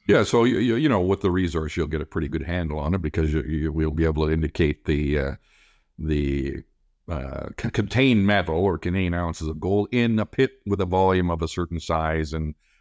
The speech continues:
quantity. So that will be easily to calculate out what the, what the overall, um, material value is from the grades that we provide in the resource estimate. So that's the key one, obviously, is the material value.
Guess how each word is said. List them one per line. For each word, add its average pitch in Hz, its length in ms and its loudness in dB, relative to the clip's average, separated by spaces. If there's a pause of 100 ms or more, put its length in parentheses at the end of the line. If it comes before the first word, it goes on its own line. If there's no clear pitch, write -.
(120)
quantity. 73 500 -2
So - 200 -4
that 76 140 -2
will 76 140 -4
be 73 360 -2 (140)
easily 82 320 2
to 76 100 -2
calculate 78 540 0
out 73 220 0
what 78 200 -4
the, 76 200 -4 (520)
what 78 180 -4
the 78 80 2
overall, 78 800 2
um, 71 580 -6 (560)
material 95 500 2
value 85 600 2
is 87 320 0
from 90 400 0
the 85 280 -2
grades 90 520 0
that - 180 -4
we 80 600 2
provide 76 500 0
in 76 100 0
the 76 80 0
resource 71 500 -4
estimate. - 420 -20
So - 180 -8
that's 69 340 -6
the 65 180 -6 (360)
key 131 220 4
one, 78 220 0
obviously, 78 440 0
is 73 140 0
the 76 60 -6
material 71 360 -4
value. 73 380 -2